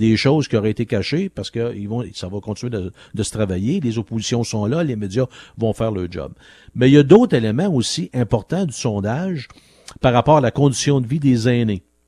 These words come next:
OK ? Là, ils ont eu un résultat de trente-trois pour cent qui ont fait un bon travail. Puis on se rappellera que dans le mini-budget, euh, de monsieur, euh,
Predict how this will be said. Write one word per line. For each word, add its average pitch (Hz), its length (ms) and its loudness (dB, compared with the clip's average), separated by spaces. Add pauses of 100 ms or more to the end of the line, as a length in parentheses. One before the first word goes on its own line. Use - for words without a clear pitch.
OK ? 104 260 -6 (600)
Là, 160 120 8 (140)
ils 123 100 4
ont 120 140 8
eu 151 100 8
un 127 100 6
résultat 117 380 4
de 135 100 4
trente-trois 139 440 0
pour 127 200 -6
cent 165 420 -2
qui - 80 -2
ont 110 100 2
fait 151 120 -2
un 113 160 0
bon 123 220 -2
travail. 104 500 -4
Puis 110 160 -4
on 117 80 0
se - 100 -4
rappellera 131 480 2
que 123 100 -2
dans 107 120 -2
le 107 60 0
mini-budget, 117 800 0
euh, 92 440 -4
de 104 120 -4
monsieur, 113 580 -2
euh, 92 180 -4